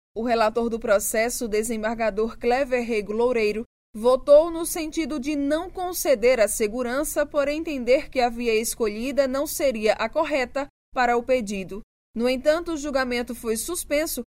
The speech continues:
em virtude do pedido de vista feito pelo desembargador Tutimés Eiran de Albuquerque Melo.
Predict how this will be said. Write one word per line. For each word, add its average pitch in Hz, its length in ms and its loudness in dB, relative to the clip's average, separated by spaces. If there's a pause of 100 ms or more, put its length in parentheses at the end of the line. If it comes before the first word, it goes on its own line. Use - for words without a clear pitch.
(160)
em 285 100 -2
virtude 302 480 -4
do 262 140 -6
pedido 262 440 2
de 247 160 -4
vista 277 460 -4
feito 254 340 0
pelo 247 240 0
desembargador 240 920 0
Tutimés 247 560 -2
Eiran 226 320 -2
de 233 100 -2
Albuquerque 240 540 -4
Melo. 185 420 -2